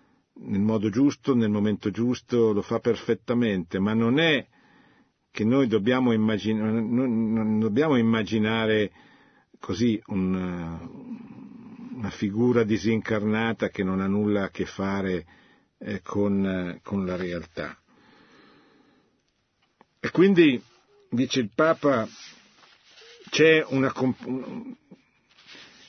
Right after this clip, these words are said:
un matrimonio che fonda la famiglia riconducibile all'insegnamento della legge naturale, della dottrina naturale, c'è poi il sacramento.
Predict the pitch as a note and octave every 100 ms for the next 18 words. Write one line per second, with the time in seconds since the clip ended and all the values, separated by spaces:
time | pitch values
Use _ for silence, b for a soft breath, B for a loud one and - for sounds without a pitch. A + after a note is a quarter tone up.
0 | B B _ _ _ - A#2+ B2+ C3 C#3
1 | C#3 D#3+ E3+ D3+ B2 C3+ D3 D3 C#3 C3+
2 | C#3 D#3+ D3+ C#3 B2 B2 A#2+ A#2 - D3
3 | D#3 C#3 B2 A#2+ A2+ - A#2+ A2+ A2+ C3+
4 | B2+ A#2 A2 A2 B2 A2+ A2+ A2 A2 A2
5 | C3+ B2 G#2 G#2 G#2 G2+ A2 A#2+ A2+ G#2
6 | b b b b b G#2+ - C#3 D3+ A3
7 | F3+ - C3+ F3 B2 C3 D3+ G#3 - B
8 | B B B B _ _ _ _ _ _
9 | _ _ _ _ - C3 A#2 C#3+ C3+ B2+
10 | B2 A#2+ F2 - E2+ F2+